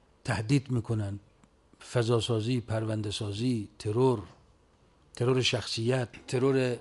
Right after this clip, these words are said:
شخص، انواع و اقسام فشارها و مقاومت‌ها و مانع تراشی‌ها به وجود میاد. دوستان نادان،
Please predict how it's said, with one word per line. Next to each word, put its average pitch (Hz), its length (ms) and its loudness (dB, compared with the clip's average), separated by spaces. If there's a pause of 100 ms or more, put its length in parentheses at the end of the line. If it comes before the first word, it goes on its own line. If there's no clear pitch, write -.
شخص، - 720 2 (280)
انواع 156 360 6
و 151 40 2
اقسام 156 400 2
فشارها 120 500 -2
و 139 80 0
مقاومت‌ها 113 760 0
و 120 220 -4
مانع 107 360 -4
تراشی‌ها 110 540 0
به 131 80 2
وجود 104 360 0
میاد. 92 360 -8 (960)
دوستان 147 400 4
نادان، 127 640 2